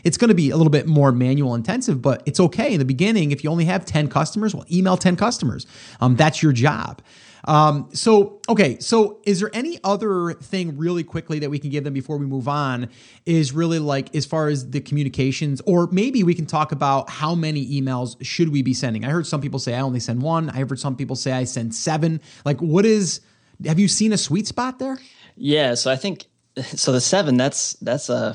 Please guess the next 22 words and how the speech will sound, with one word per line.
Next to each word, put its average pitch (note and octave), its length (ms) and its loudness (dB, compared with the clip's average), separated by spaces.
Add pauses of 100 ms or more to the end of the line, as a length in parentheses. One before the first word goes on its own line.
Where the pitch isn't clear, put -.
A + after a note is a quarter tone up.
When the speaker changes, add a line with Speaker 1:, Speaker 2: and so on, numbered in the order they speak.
(140)
Speaker 2:
<laughs> - 120 -14
that's C#3+ 200 0
quite D#3 140 0
a C3 60 -2
few. C3+ 160 0
I A#2 60 2
haven't C#3+ 200 0
ha-, B2+ 220 -2
I A2+ 80 -10
haven't D3+ 220 -2
had C3+ 160 -2
anyone C3 280 0
personally B2+ 380 -2
tell A#2+ 200 0
me A#2 100 2
that G#2+ 140 -2
they've, A2 200 0 (100)
they've A2 200 -2
sent G#2 180 -2
seven, G#2 400 -2 (460)
uh, A2 380 0 (260)
but G#2+ 340 0